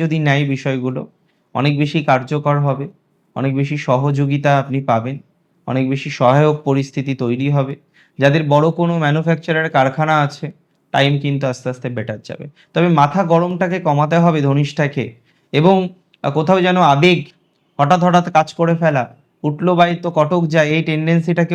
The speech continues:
বন্ধ করতে হবে। আমার মনে হয় সেখানে পজিটিভিটি বাড়বে। টক্সিক মানুষকে জীবন থেকে বার করুন, দুষ্টু গরুর থেকে শূন্য গোয়াল অনেক ভালো। তবে সিগনিফিকেন্টলি আমি বলি, টক্সিক, টক্সিসিটি নিয়ে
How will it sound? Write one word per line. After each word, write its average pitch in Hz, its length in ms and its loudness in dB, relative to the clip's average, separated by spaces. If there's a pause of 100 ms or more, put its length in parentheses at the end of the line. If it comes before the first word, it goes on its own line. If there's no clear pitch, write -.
বন্ধ 151 160 -2 (140)
করতে 160 320 -2
হবে। 117 200 -2 (520)
আমার 147 260 2
মনে 165 140 2
হয় 170 160 0
সেখানে 165 280 0 (100)
পজিটিভিটি 165 640 0
বাড়বে। 156 280 0 (340)
টক্সিক 156 420 0 (120)
মানুষকে 170 360 -2 (100)
জীবন 170 200 -2 (100)
থেকে 175 140 -4 (100)
বার 160 100 4 (120)
করুন, 175 220 2 (480)
দুষ্টু 156 500 -4
গরুর 170 240 2 (100)
থেকে 175 180 0 (140)
শূন্য 165 260 0 (140)
গোয়াল 165 220 4 (120)
অনেক 165 160 0 (140)
ভালো। 139 200 0 (580)
তবে 139 140 0 (100)
সিগনিফিকেন্টলি 180 800 -2
আমি 175 120 4 (120)
বলি, 165 180 2 (120)
টক্সিক, 170 460 -4 (460)
টক্সিসিটি 180 600 -2 (100)
নিয়ে 175 200 4